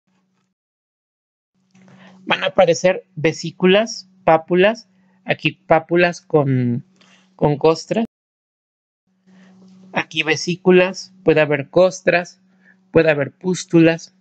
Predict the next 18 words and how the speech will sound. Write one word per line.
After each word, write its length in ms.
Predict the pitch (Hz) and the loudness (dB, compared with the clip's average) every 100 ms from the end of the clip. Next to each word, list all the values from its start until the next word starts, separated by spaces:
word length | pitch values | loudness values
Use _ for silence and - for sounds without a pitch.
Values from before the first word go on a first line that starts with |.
| _ _ _ _ _ _ _ _ | _ _ _ _ _ _ _ _
puede 180 | 165 165 | 0 2
haber 320 | 160 170 170 - _ _ _ _ | 0 -2 -4 -14 _ _ _ _
pocas 600 | - 175 - 196 196 - | -2 -2 -2 -4 -4 -8
vesículas 580 | 156 143 175 175 165 160 | -6 -6 -4 0 0 -2
en 100 | 156 | -4
realidad 320 | 151 147 156 170 | -4 -2 -2 -4
y 80 | |
puras 460 | 165 - 143 147 - | -16 -4 -4 -4 -4
erosiones. 680 | 135 131 - 165 160 165 - _ _ _ _ _ _ _ _ _ _ _ _ | -6 -4 -2 -2 -2 -8 -14 _ _ _ _ _ _ _ _ _ _ _ _
Aquí 260 | 175 147 156 | -8 -4 -4
pues 200 | 196 175 | -4 -2
se 120 | 175 | -4
fijan, 400 | - 165 226 226 | -4 -4 -2 -2
aquí 220 | 156 - 165 | -4 -2 0
hay 80 | |
muchas 440 | 165 170 175 160 143 | 0 -2 -2 -4 -2
más 420 | 151 156 - - - | -2 -2 -8 -16 -6
escoriaciones, 1080 | 165 - 165 143 139 - 156 180 269 - | -6 -2 -2 0 -4 -2 -2 -2 -8 -12